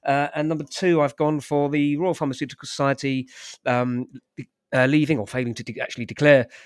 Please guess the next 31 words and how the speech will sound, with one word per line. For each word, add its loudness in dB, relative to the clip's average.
that -4
they'd -2
left, -2
uh, -2
the, -4
uh, -4
uh, -4
Federation -4
of -6
International -8
Pharmaceutical, -6
the -6
International -6
Global, 2
uh, -6
body, -4
fip. -4
Um, -2
and 4
of -2
course, -6
Claire 2
Anderson, -2
the -8
president's -6
comments -8
after -8
that, -8
when -14
she -16
said -8